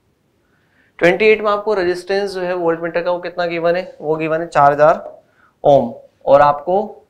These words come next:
वोल्टमीटर की रीडिंग बतानी है, ठीक है। तो देखो, ये सिक्स और थ्री जो है, वो तो पैरेलल में है ना, तो इस सर्किट को अपन दोबारा रीड्रॉ करते हैं।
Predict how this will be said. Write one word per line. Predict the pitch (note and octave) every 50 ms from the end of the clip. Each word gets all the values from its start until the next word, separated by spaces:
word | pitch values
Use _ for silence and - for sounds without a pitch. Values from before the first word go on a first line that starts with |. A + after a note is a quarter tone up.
| _ -
वोल्टमीटर | D3 C#3+ D3+ D#3 D#3 D#3+ D3+ D#3+ D#3+
की | D#3+ F3
रीडिंग | E3 D#3 D3 D#3+ D#3 D3
बतानी | C3+ C3+ B2+ B2 B2 A#2+
है, | A#2+
ठीक | A#2+ - F3 F#3 G#3+
है। | G#3 G#3+ - _ _ _ _ _ -
तो | F#3+
देखो, | F#3+ G3 F#3+ G#3
ये | G#3 G#3
सिक्स | G#3 G#3 - G#3 G3+ G3+ - A3
और | G#3 G#3 G#3 G#3 -
थ्री | G3+ G3+ G3+
जो | F#3 G3+
है, | F#3 F#3+
वो | F#3+ F#3+
तो | F#3+ G3+
पैरेलल | G3 F#3+ E3+ E3 F3 F#3 G3 F#3+
में | F#3+ F#3
है | F3+
ना, | F#3+ F#3+
तो | F#3 - F3
इस | E3+ -
सर्किट | F3 E3 E3 E3+ D#3+ -
को | F3+
अपन | F3 F#3 E3+
दोबारा | D#3+ D#3 E3 E3+ E3+
रीड्रॉ | F3 E3 E3 D#3+ E3+ F3
करते | E3 D#3 D3 - D#3+
हैं। | D#3 F3 F3 _